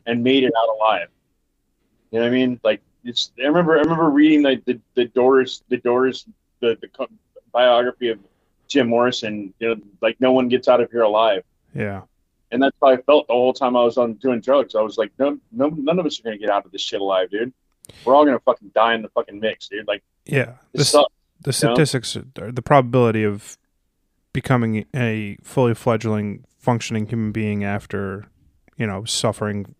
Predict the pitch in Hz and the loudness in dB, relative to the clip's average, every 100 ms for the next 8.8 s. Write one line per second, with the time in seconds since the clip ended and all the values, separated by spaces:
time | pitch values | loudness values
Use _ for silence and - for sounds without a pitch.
0 | _ 123 110 98 104 - 107 104 107 104 | _ -8 -6 -6 -8 -6 -10 -6 -4 -4
1 | 101 104 101 101 101 98 107 92 95 _ | -4 -6 -6 -6 -8 -10 -10 -10 -12 _
2 | _ _ _ _ _ _ _ _ _ _ | _ _ _ _ _ _ _ _ _ _
3 | _ _ _ _ - 135 120 98 95 90 | _ _ _ _ -4 0 2 2 -2 -4
4 | _ - 113 123 123 117 98 87 _ _ | _ -8 -4 0 2 2 0 -2 _ _
5 | _ _ _ _ - 104 104 110 - 117 | _ _ _ _ -10 -4 -2 -2 -4 -2
6 | 123 135 127 113 127 113 101 104 98 107 | 0 0 2 0 2 -2 -6 -6 -6 -6
7 | 104 - 107 - 117 120 117 117 101 - | -12 -10 -10 -8 -6 -6 -6 -6 -8 -8
8 | 120 123 117 110 117 117 117 | -8 -4 -2 -2 0 -2 -2